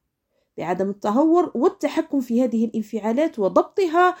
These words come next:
ومحاولة تسييرها بطريقة عقلانية وبطريقة، آه، منطقية وموضوعية.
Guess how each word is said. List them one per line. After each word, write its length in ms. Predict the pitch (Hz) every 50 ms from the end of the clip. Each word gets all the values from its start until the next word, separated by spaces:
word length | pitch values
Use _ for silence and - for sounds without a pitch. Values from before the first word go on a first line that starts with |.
| - - - _ -
ومحاولة 920 | 226 240 277 311 302 - 247 240 240 233 - 285 330 330 302 277 247 262
تسييرها 880 | 254 - 254 226 - - 233 247 285 294 285 262 247 226 247 247 - -
بطريقة 840 | 214 254 285 277 262 226 214 226 233 233 - - 226 220 220 226 - - _ _ _
عقلانية 800 | - 185 240 240 - 262 247 240 233 233 226 226 214 208 208 208 -
وبطريقة، 840 | 208 214 185 220 214 220 208 202 220 233 233 _ 226 220 226 226 220 - _ _ _ _ _
آه، 800 | - 190 190 190 190 190 185 180 180 180 180 180 175 175 180 175 175
منطقية 760 | 190 240 311 339 - 254 240 - - 240 214 214 208 190 -
وموضوعية. 800 | 208 233 269 262 240 202 180 160 170 165 160 156 156 160 156 143